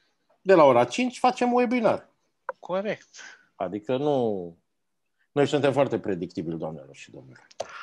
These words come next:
Speaker 2: Da.
Speaker 1: Spre deosebire
Speaker 2: Putem să
Speaker 1: de
Speaker 2: ne
Speaker 1: piețe, da.
Speaker 2: putem să ne construim și un indicator care mereu să trece R S I-ul, zice hop, semnal de buy, știi, hop.
Speaker 1: Da.
Speaker 2: Uh,
Speaker 1: Um,
Speaker 2: webinar, hop.
Speaker 1: ok, bine.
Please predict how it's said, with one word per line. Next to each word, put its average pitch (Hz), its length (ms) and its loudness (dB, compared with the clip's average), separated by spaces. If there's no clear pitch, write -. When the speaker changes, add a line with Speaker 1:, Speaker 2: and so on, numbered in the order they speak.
Speaker 2:
Da. 98 480 -8
Speaker 1:
Spre 123 120 0
deosebire 120 480 4
Speaker 2:
Putem - 0 -
să 113 60 2
Speaker 1:
de 113 60 2
Speaker 2:
ne 104 60 0
Speaker 1:
piețe, - 520 -10
da. 90 220 -14
Speaker 2:
putem 120 220 -12
să 120 120 -12
ne 117 120 -10
construim 120 360 -8
și 120 140 -8
un 123 60 -12
indicator 113 600 -6
care 101 220 -12
mereu 104 200 -6
să 101 260 -16
trece 104 420 -8
R 101 100 -8
S - 120 -10
I-ul, 101 240 -4
zice 95 240 -20
hop, 175 260 -10
semnal 104 380 -14
de 98 100 -16
buy, 104 260 -12
știi, 110 200 -20
hop. 165 240 -10
Speaker 1:
Da. 107 380 -10
Speaker 2:
Uh, - 60 -20
Speaker 1:
Um, 107 680 -4
Speaker 2:
webinar, 104 560 -16
hop. - 340 -14
Speaker 1:
ok, 202 200 2
bine. 147 400 0